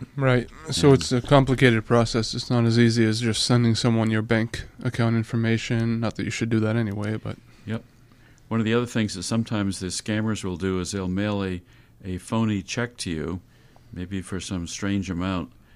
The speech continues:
Speaker 2: Then they'll tell the taxpayer to call a number to verify information online
Speaker 1: Hmm.
Speaker 2: in order to cash this check.
Speaker 1: Hmm.
Speaker 2: So what do you do? You go online, you say, "Here's my bank account information so I can now deposit this check into my account."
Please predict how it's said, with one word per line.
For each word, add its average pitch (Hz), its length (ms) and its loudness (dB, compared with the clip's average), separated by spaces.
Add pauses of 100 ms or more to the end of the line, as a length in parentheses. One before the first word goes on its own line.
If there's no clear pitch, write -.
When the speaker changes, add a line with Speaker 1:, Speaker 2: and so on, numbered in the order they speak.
(280)
Speaker 2:
Then 101 180 -4
they'll 113 140 0
tell 107 240 -4
the 98 80 -2
taxpayer 104 500 -4
to 87 80 -4
call 104 480 -6
a 87 80 -6
number 90 520 -2 (560)
to 95 120 -6
verify 101 540 -2
information 87 1000 -4
online 92 840 -2 (100)
Speaker 1:
Hmm. 131 240 -6 (520)
Speaker 2:
in 87 160 -8
order 90 220 -2
to - 100 -12
cash 87 360 -6
this 78 200 -10
check. - 380 -10 (160)
Speaker 1:
Hmm. 127 140 2 (1000)
Speaker 2:
So 90 400 -6 (240)
what 95 140 -6
do 95 80 -4
you 95 60 -4
do? 92 180 -4
You 78 180 -4
go 87 160 -4
online, 90 540 -2
you 85 60 -6
say, 87 200 -6
"Here's 90 220 -6
my 85 100 -6
bank 87 280 -6
account 90 320 -6
information 92 520 -6
so - 160 -8
I 80 60 -6
can 78 180 -8
now 85 160 -6
deposit 85 540 -8
this 76 200 -10
check - 300 -10
into 107 140 -8
my 107 140 -6
account." 117 500 -4